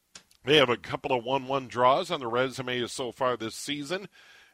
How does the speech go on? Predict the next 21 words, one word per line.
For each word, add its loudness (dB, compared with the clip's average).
and, 2
uh, 2
they 0
will -4
be -4
on 2
the -6
road. -2
They'll -2
play -2
in -4
New -6
York -2
against -6
the -8
Red -2
Bulls. -2
And, 0
uh, -2
joining -2
us -4